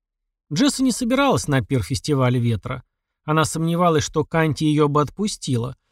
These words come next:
даже если бы Джессу пригласили, но ей нравилось думать, что она однажды вернется в лагуну Красной Свиньи, чтобы продемонстрировать своей семье и соседям,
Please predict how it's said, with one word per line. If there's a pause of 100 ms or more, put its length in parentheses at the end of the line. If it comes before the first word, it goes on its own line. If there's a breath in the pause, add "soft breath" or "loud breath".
(160)
даже
если
бы
Джессу
пригласили,
но
ей
нравилось
думать,
что
она
однажды
вернется
в
лагуну
Красной
Свиньи,
чтобы
продемонстрировать
своей
семье
и
соседям,